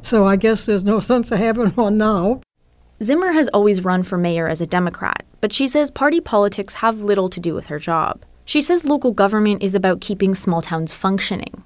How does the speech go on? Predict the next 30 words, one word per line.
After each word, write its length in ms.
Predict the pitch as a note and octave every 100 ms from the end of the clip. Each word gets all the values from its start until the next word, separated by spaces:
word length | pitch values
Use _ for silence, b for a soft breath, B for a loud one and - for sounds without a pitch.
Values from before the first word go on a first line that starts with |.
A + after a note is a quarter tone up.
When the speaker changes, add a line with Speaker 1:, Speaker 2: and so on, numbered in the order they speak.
| -
Speaker 2:
literally. 640 | G#3 B3+ F#3+ - - - _ -
One 160 | A#3+
of 100 | D4+
her 100 | D#4
proudest 440 | - A#3 A3 G#3 -
projects 500 | G3 F#3+ G3+ G3 -
was 160 | G#3+ -
updating 460 | G3+ A3+ G#3+ G3+ G3+ -
ancient 420 | G#3+ A3+ - F#3+
village 280 | F#3 E3+ E3+
infrastructure. 800 | - F3 F3+ - - - - - - _ _ -
Speaker 1:
The 100 | G#3
water 300 | F#3+ G3 G3
sewer 340 | G3+ A3+ G#3 A#3
infrastructure 800 | G#3+ A#3+ - - G#3 - A3+
here 480 | F3 G#3+ G3 A3 B3 -
was 220 | G3+ G3
a 60 |
hundred 340 | F#3 A3 A3 F#3
years 300 | G3 G3+ G#3
old, 340 | F#3+ G#3+ C4+ - -
so 220 | - G#3
we, 460 | F#3+ G3+ G3 G3 G#3+
uh, 120 | G#3 F#3
partnered 600 | F3+ G#3 A3 G3+ G#3+ G3+
with 160 | G3+
the 120 | F#3+ G3
Development 600 | G3+ F#3+ G3 A#3 G3+ -
Authority 580 | A3 G3 G#3 A3 A#3 G#3+
to 680 | - A#3 G#3+ G3+ G3 G#3+